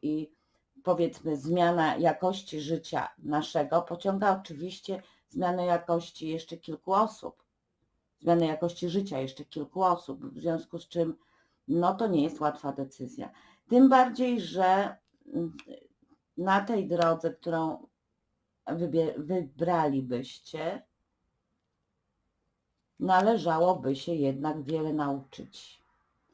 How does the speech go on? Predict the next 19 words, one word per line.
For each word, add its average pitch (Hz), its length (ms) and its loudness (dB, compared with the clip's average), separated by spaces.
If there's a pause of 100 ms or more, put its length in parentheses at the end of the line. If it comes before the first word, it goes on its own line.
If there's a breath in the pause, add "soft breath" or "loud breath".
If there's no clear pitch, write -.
(580)
E, 160 160 -4
je-, 180 320 -2
bylibyście 196 640 0
na 175 200 0
tej 180 180 -2
drodze 180 300 0
takimi 175 640 -4 (160)
początkującymi 180 1120 0
paziami. 143 640 -6 (1080)
E, - 60 -10 (600)
no 277 120 0
ale 330 240 2
to 311 160 4
jest 262 160 2
oczywiście 240 380 -4
do 202 140 2
ogarnięcia 202 640 0
poprzez 170 500 -6
naukę. 160 580 0